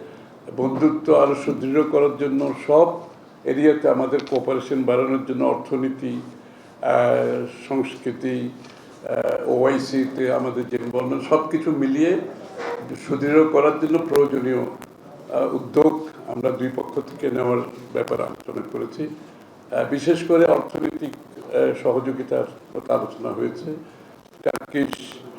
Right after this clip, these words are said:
আহ, বিনিয়োগ বাংলাদেশে, আহ,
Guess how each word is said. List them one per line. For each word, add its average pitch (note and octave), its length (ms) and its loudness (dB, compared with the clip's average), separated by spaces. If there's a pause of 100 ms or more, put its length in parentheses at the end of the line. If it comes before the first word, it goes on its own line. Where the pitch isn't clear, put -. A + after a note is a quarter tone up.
(240)
আহ, C3 340 6 (160)
বিনিয়োগ C#3+ 580 4 (260)
বাংলাদেশে, C3 680 -2 (640)
আহ, A#2+ 260 0